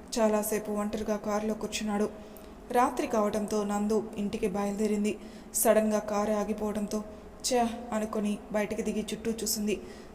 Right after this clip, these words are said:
దూరంగా ఒక కారు కనిపించడంతో నెమ్మదిగా ఆ కారు వైపు అడుగులు వేసింది.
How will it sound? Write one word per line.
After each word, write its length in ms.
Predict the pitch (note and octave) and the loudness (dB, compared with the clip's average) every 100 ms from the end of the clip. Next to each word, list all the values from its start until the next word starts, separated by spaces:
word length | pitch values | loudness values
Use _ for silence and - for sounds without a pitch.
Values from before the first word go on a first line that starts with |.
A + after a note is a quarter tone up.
| G#3+ | 4
దూరంగా 440 | G#3+ A3 G#3+ G#3 | 8 8 8 4
ఒక 180 | G#3 G#3 | 4 2
కారు 280 | G3+ G#3 G#3 | 0 0 0
కనిపించడంతో 760 | G#3+ G#3 G#3 G#3+ G#3+ G3+ G#3+ | 0 -2 -2 -2 -2 -2 -2
నెమ్మదిగా 560 | G#3 G#3 G#3 G#3+ G#3+ G#3 - - - | 0 0 0 0 -2 -2 -4 -12 -4
ఆ 100 | G#3+ | -2
కారు 320 | G#3 G#3 G#3 | 0 0 0
వైపు 240 | A3 G#3+ G#3+ | 2 0 0
అడుగులు 260 | G#3 A3 | 0 2
వేసింది. 500 | A3 G#3 - G#3 G#3+ | 2 2 0 0 0